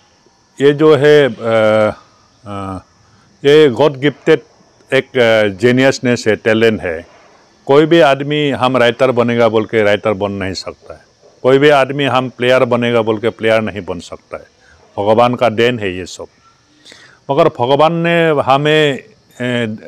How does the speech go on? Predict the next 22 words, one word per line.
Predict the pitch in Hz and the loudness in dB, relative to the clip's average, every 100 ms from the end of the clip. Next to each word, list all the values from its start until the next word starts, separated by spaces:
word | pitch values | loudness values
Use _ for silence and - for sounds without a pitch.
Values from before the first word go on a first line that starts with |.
| 117 113 - | -14 -14 -10
ये, | 120 127 127 | -2 0 0
अ, | 113 110 110 107 104 101 - _ _ _ _ _ _ _ _ _ _ - | -4 -10 -6 -4 -2 -4 -8 _ _ _ _ _ _ _ _ _ _ -6
प्रतिभा | 104 123 131 135 | -4 -2 0 0
दान | 120 123 131 | 2 0 0
दिया | 123 123 | 0 0
बोल | 117 113 | 0 -2
के | 101 120 113 | -4 -4 -4
बैठे | 107 98 107 127 | -4 -6 0 2
रहना | 117 110 113 | 2 0 -2
नहीं | 107 104 | -2 -4
चाहिए। | - 82 80 76 _ _ _ _ _ _ _ - | -6 -12 -14 -20 _ _ _ _ _ _ _ -2
हर | 127 | 0
एक | 139 | 0
चीज़ | - 135 123 | 0 -4 -2
में | 131 131 127 - _ _ _ _ - | -2 -2 -2 -8 _ _ _ _ -8
अपना | 104 - 113 | -4 -2 -2
साधना | - - 101 123 127 120 - _ _ _ - | -2 -2 -2 0 0 0 -2 _ _ _ -4
का | 104 | -4
बहुत | 98 117 120 | 0 -2 0
ज़रूरत | 107 98 101 - | -4 -2 -2 -4
पड़ता | 87 - 90 | -14 -12 -14
है। | 82 | -14